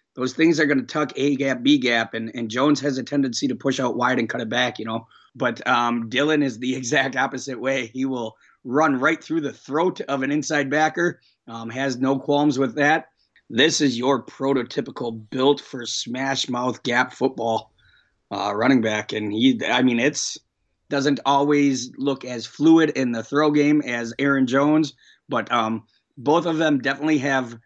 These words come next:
pros and cons. They're kinda like yin and yang back there. Y-, the tough thing is I kinda felt like Jamal was both of those dudes.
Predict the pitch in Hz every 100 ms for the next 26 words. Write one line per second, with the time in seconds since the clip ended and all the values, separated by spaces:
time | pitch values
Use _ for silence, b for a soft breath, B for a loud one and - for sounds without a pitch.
0 | _ - 151 147 135 131 143 151 139 113
1 | 120 143 139 127 117 113 139 143 127 120
2 | 127 139 143 123 113 - 110 113 _ _
3 | _ _ _ _ _ - - 156 _ _
4 | - - b b b - 151 - 226 -
5 | 226 190 139 151 139 127 127 117 160 190
6 | - 160 151 139 117 120 117 127 139 131
7 | 120 110 107 127 127 123 117 110 107 104
8 | 110 104 78 -